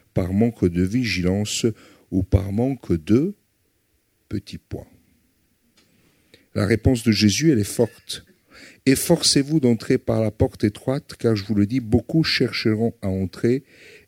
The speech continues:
et ne seront pas capables. » En lisant cette phrase, le Seigneur n'est pas en train de parler à la foule.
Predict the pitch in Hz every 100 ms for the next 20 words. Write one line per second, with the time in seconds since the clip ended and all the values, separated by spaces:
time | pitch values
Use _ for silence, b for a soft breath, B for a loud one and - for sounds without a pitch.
0 | - 104 104 98 - 87 87 - 131 143
1 | _ _ _ _ _ _ _ _ _ -
2 | 107 98 87 - - _ _ _ - 107
3 | 123 165 190 113 - 156 165 131 107 -
4 | 117 151 113 101 135 127 107 - 127 110
5 | - 104 107 98 87 - 135 78